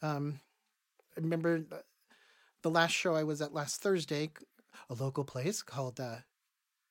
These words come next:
uh, Fresh Ground Stories. A guy told a story that just, I, had me lost. I was out of my head with him right there at every moment. You know, if someone's doing a, if a movie's boring,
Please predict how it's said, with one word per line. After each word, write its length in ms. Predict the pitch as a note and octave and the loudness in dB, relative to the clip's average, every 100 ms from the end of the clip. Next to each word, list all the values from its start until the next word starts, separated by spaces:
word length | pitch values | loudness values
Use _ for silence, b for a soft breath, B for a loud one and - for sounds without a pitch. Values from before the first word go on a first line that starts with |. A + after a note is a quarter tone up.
| _ - | _ -8
uh, 100 | C#3 | -6
Fresh 300 | - D3+ - | -2 -2 0
Ground 360 | C#3+ C3+ B2+ | 0 0 -2
Stories. 520 | - - C3 F#3+ B3 - _ b b b b b b b b _ - | -4 -2 0 -2 -4 -14 _ b b b b b b b b _ -2
A 120 | D#3+ | 2
guy 180 | E3 E3+ | 4 4
told 240 | - E3 | 2 0
a 60 | D#3 | 0
story 420 | - - E3 D#3+ | 0 2 2 2
that 180 | D3 D3 | 0 -4
just, 220 | D#3 - - - | -4 -6 -8 -6
I, 140 | D3 - - | -4 -4 -6
had 380 | - - - E3 | -4 -2 2 2
me 80 | D3+ | 2
lost. 500 | C#3 G3 - - - D#3+ | 2 0 -2 -8 -6 0
I 80 | |
was 180 | D3+ C#3+ E3+ _ _ _ _ _ _ - | 0 0 -6 _ _ _ _ _ _ 0
out 180 | D#3+ F3+ | 4 6
of 60 | E3 | 4
my 80 | |
head 380 | C#3+ G3 A3 C#3 B2+ | 2 2 2 0 -2
with 220 | D3 G3+ - | 0 0 0
him 300 | D3 B2 A#2 | -4 -4 -4
right 280 | D#3 G3 D3 | -2 0 0
there 300 | F3+ D#3+ B2 | 0 0 -4
at 120 | C3+ | -4
every 240 | D#3 F3 D#3 | -2 0 2
moment. 400 | E3 F3 B2 - _ _ _ _ _ _ _ _ _ _ G3 | 2 0 -2 -8 _ _ _ _ _ _ _ _ _ _ 4
You 100 | A3 | 8
know, 200 | A3 A#3+ | 8 6
if 80 | |
someone's 320 | - G#3+ G#3 D#3+ | 2 2 2 2
doing 240 | F3 D#3+ | 0 2
a, 100 | D3 - B B B B | -2 -6 B B B B
if 100 | E3 | 0
a 60 | E3 | 4
movie's 340 | F3+ B3 C4+ | 6 8 6
boring, 540 | E3+ D#3+ E3 D#3 D3+ | 4 6 6 6 4